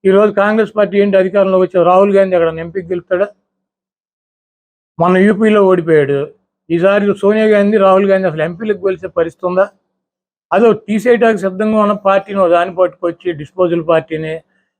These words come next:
రాజీవ్ గాంధీ, రాహుల్ గాంధీ మొదటి సంతకం పెడతాడంట. ఎక్కడ పెడతాడు మొదటి సంతకం? ఎక్కడ పెడతాడు?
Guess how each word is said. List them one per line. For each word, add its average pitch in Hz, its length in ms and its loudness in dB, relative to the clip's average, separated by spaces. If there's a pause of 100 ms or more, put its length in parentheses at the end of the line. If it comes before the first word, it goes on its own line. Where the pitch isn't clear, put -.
(220)
రాజీవ్ 175 420 2
గాంధీ, 185 340 0
రాహుల్ 170 560 0
గాంధీ 185 180 0
మొదటి 170 320 0
సంతకం 143 380 -8
పెడతాడంట. 117 460 -6 (380)
ఎక్కడ 214 280 0
పెడతాడు 196 300 2
మొదటి 180 320 0
సంతకం? 170 560 -6 (1600)
ఎక్కడ 240 220 2
పెడతాడు? 147 480 0